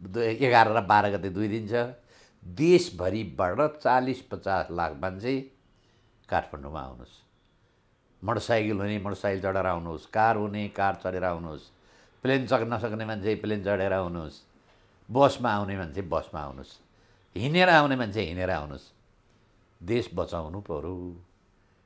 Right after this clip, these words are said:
नेपाल चाइना र अमेरिकाको द्वन्द्वमा फस्यो।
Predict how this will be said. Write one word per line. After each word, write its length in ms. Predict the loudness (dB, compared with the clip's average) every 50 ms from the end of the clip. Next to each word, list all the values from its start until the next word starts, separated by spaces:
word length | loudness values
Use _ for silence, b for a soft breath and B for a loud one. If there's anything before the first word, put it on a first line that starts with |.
| _ _ -2
नेपाल 500 | 0 0 0 2 4 4 4 4 4 2
चाइना 540 | -4 -2 0 0 2 0 0 -2 -2 -2
र 60 | 0 0
अमेरिकाको 760 | 0 0 -2 -4 -4 -4 -4 -4 -4 -4 -4 -4 -2 -4 -4
द्वन्द्वमा 460 | -4 -4 -6 -6 -6 -6 -4 -4 -4
फस्यो। 440 | -2 -2 -2 0 0 -2 -2 -4